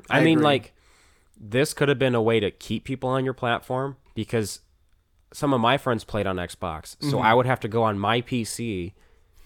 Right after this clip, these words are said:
Speaker 2: to play it on, and my P C doesn't run it.
Speaker 1: Right.
Speaker 2: But, like, you know, to play it on my P C, to play with them. And that way, I think by Sony opening it up, it keeps people, I don't know how, if this is, like, a big thing or not, but, like, to me, it keeps me from going on my P C to play it.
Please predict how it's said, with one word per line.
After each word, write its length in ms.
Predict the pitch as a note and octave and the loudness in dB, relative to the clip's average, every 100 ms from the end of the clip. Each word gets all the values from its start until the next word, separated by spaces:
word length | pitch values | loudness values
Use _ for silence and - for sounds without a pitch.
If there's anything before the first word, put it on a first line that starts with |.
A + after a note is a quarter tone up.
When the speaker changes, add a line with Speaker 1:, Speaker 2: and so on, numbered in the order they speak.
| - | -10
Speaker 2:
to 120 | A#2 | -8
play 240 | - B2 A#2 | -4 -2 0
it 60 | |
on, 140 | A2 - | 0 -4
and 100 | G2+ | -4
my 100 | G#2 | -4
P 140 | - G#2+ | -4 -6
C 140 | A2 | -4
doesn't 220 | G2+ F#2 | -6 -6
run 220 | E2+ F#2+ E2+ | -6 -6 -6
it. 180 | F2+ - | -10 -10
Speaker 1:
Right. 320 | C3 G3+ G2+ - - | -8 -8 -10 -16 -4
Speaker 2:
But, 260 | G#2+ - - _ _ | -4 -4 -12 _ _
like, 240 | A2 G2+ A#2 | -6 -4 -4
you 60 | |
know, 100 | A2 | -4
to 120 | G#2 G#2+ | -4 -4
play 180 | B2+ B2+ | 0 0
it 40 | |
on 120 | A2 | 2
my 200 | G#2 A#2+ | 0 -2
P 200 | A#2 A#2+ | -2 -6
C, 540 | G2+ B2+ B2+ F#2+ F#2 - _ _ _ _ - | -8 -6 -4 -4 -6 -10 _ _ _ _ -10
to 100 | G#2+ | -8
play 180 | - A#2 | -2 0
with 160 | G#2 G2 | -2 -2
them. 480 | A#2+ G2 C#2+ - - | -4 -4 -8 -16 -10
And 180 | G#2 G#2 | -6 4
that 260 | A#2 B2+ | 6 6
way, 420 | A2+ G#2 G2+ G2+ - | 2 0 0 -2 -4
I 120 | G#2+ G2+ | -6 -4
think 260 | A#2 - | -6 -4
by 140 | G#2+ G2+ | -4 -4
Sony 360 | - G#2+ A2 | -4 -2 -2
opening 340 | F#2+ G2 G#2+ G2 | -4 -4 -4 -4
it 100 | F#2+ | -4
up, 180 | B2+ - | -6 -8
it 80 | |
keeps 240 | - A2 - | -10 -10 -8
people, 540 | A2 - G2+ F#2+ - - G#2 | -10 -4 -4 -2 -6 -6 0
I 60 | |
don't 80 | C3+ | 2
know 100 | A#2+ | 0
how, 140 | G#2 A2+ | -2 -2
if 160 | G2+ A#2 | -2 -6
this 120 | G#2+ | -6
is, 80 | G2+ | -6
like, 100 | G2 | -8
a 40 | |
big 220 | F#2+ G2+ | -6 -6
thing 140 | G#2+ F#2+ | -6 -6
or 40 | |
not, 220 | F#2 A#2+ A2 | -2 -2 -2
but, 80 | |
like, 180 | G#2 G2 | -8 -8
to 100 | - | -8
me, 260 | G2+ G2+ C#3 | -4 -2 -2
it 160 | - A2 | -4 -6
keeps 320 | B2+ G#2+ - | -6 -8 -6
me 140 | A2+ | -6
from 220 | A#2+ G#2+ G2 | -4 -8 -4
going 280 | G#2 G#2+ F2+ | -2 -2 -4
on 140 | F#2+ | -6
my 140 | F#2+ | -6
P 180 | F#2 G#2 | -8 -8
C 180 | F#2+ F#2+ | -10 -12
to 60 | - | -14
play 280 | - G2 | -10 -10
it. 100 | D2+ | -10